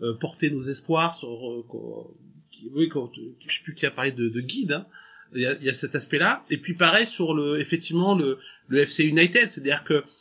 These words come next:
à la fois on quitte le giron du grand club parce que on n'aime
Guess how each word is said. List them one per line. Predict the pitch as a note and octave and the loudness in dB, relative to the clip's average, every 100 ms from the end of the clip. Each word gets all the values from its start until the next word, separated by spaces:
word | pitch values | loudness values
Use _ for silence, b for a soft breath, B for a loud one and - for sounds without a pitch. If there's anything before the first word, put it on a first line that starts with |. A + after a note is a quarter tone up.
| b | b
à | D#3 | 2
la | F3 | 4
fois | F3 F#3+ F#3+ F#3 | 4 2 2 0
on | C#3 | -4
quitte | C3 A3+ G3 - | 0 -2 -2 0
le | |
giron | D3+ E3 D#3+ F3 E3 - | 4 6 4 2 0 -4
du | C3 | -6
grand | A#2+ C3+ D3 | -4 -2 0
club | G3+ C4 E4 - _ _ - | 0 2 -2 -6 _ _ -6
parce | C3+ A#2+ - | -6 -2 -2
que | - G3+ F#3+ | 4 4 4
on | D3 | 2
n'aime | D3+ D#3 | 2 2